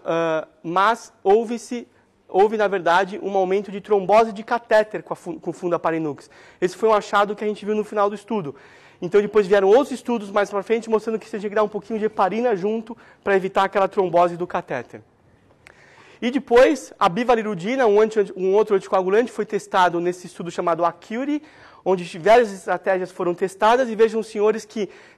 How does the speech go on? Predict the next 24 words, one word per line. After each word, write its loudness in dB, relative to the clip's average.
ah, 2
quando 4
a 8
gente -2
comparou 0
heparina 0
mais 0
inibidor 0
de -2
glicoproteína -2
dois -2
B 2
três 0
A, 0
a 0
bivalirudina -2
mais 0
inibidor 0
de -6
glicoproteína -2
dois 0
B -2
três -2
A, 2